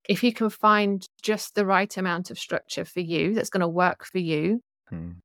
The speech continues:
Speaker 1: that will allow you to actually complete the things you're starting, have the impact that you wanna be making, 'cause you're finishing what you start, you're actually making those ideas happen. And I do believe there is stru-, um, there's freedom in structure.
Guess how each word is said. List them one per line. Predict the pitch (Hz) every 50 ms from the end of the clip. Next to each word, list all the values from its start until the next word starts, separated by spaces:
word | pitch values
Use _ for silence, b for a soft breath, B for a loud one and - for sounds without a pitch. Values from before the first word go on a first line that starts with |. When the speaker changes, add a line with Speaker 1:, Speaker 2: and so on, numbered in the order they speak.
| _ _ _ _ _ _ _ _ -
Speaker 1:
that | 214 240 - -
will | 226 226 220 214
allow | 202 208 208 214 226 233
you | 233 214 185 160 156 160 165
to | - - 190 - -
actually | 190 180 - _ - - 202 185 170 160 156 160 165 185 185 _ _ _ _ _ _ _ _ _
complete | - 208 202 185 - 214 214 -
the | 208 196
things | - 185 180 175
you're | - 185
starting, | - - 180 180 180 180 - - 143 139 143 185 202 - _ _ _ _ _ _ _ _ _ _ _ _ _ _ -
have | - 220 226 214 190 - -
the | 202 190 - -
impact | 220 240 240 220 - 208 190 - -
that | 185 -
you | - 185
wanna | 180 175 175 175
be | 185 185
making, | 196 214 226 220 - 175
'cause | 170 190 180
you're | 185 180
finishing | - - 233 240 226 - - 175 175
what | 175 - -
you | 180
start, | - - - 202 202 196 -
you're | 196 185
actually | 190 - - - 196 190
making | 190 190 190 - 180
those | 180 180 180
ideas | 180 180 180 180 175 175 180
happen. | - 247 233 - - 175 165
And | 170 180 185
I | - 208 208
do | 190 233 240 240
believe | 214 202 202 208 190
there | 180 175 175
is | 180 - -
stru-, | - 190 - - -
um, | 185 180 180 180 165 -
there's | 202 190 190 -
freedom | - _ 196 196 202 185 180 170
in | - 180 165
structure. | 165 - - 165 - - - - - -